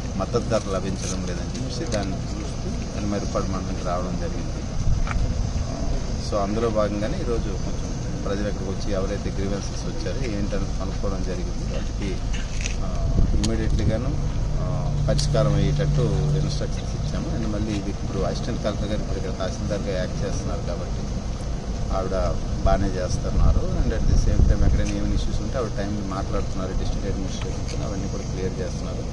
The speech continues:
త్వరలోనే ఇక్కడ జేకేసీ మనం కండక్ట్ చేయబోతున్నాం మర్రిపాడు మండలంలో.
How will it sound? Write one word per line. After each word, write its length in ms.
త్వరలోనే 340
ఇక్కడ 140
జేకేసీ 520
మనం 500
కండక్ట్ 340
చేయబోతున్నాం 500
మర్రిపాడు 500
మండలంలో. 760